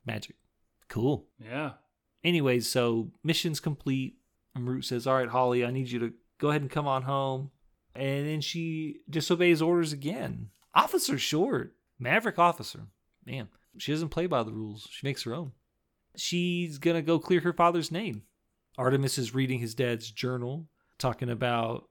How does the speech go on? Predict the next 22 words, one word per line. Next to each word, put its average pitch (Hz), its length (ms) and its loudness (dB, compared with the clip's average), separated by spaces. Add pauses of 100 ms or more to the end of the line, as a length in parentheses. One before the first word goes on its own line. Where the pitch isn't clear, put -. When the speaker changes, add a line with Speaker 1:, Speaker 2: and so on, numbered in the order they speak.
(120)
Speaker 1:
you 113 120 -10
know, 110 80 -8
"We 110 120 -10
can't 139 320 -2
let 135 140 -2
the 127 80 -2
Aculos 127 600 0
fall 127 300 2
into 120 340 -6
Opal's 143 420 0
hands." 120 580 -6 (360)
Apparently 156 400 4
this 139 160 0
person, 135 460 0
Opal, 120 520 0 (240)
was 123 480 -2
the 113 140 -2
best 135 720 0 (380)
of 131 260 2
the 113 80 -6
fairy 135 500 0
people 113 640 -8